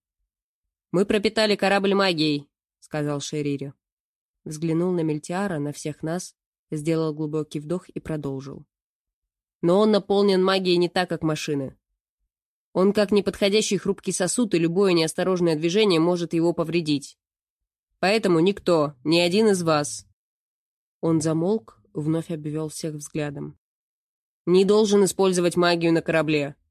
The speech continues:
Только ту, что всегда с вами, в крыльях, в оружии, ее можно. Но больше ничего нельзя. Даже самую простую целебную силу.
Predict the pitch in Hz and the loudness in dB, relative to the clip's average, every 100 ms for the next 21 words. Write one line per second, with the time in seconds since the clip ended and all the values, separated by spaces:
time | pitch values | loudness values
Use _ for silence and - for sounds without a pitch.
0 | _ _ _ _ _ _ - 202 196 190 | _ _ _ _ _ _ 0 0 2 0
1 | 220 214 185 185 175 180 - 165 147 143 | 0 0 -4 -2 -2 -2 0 0 0 -2
2 | - 185 233 208 175 156 - _ _ 156 | -4 0 2 2 0 -4 -16 _ _ -4
3 | 156 202 185 165 151 185 190 160 143 143 | 0 2 2 2 2 2 2 2 0 -4
4 | 139 _ _ _ _ _ _ _ _ _ | -8 _ _ _ _ _ _ _ _ _
5 | - 190 190 220 247 196 175 185 202 175 | 0 4 4 4 4 4 4 4 2 4
6 | 156 156 147 147 147 147 - _ _ _ | 4 2 0 -2 -6 -8 -16 _ _ _
7 | _ 175 185 185 208 208 196 185 175 - | _ -2 0 0 2 2 2 2 -2 0
8 | 202 180 180 175 175 170 - 160 143 135 | -2 0 0 2 2 0 0 -2 -2 -4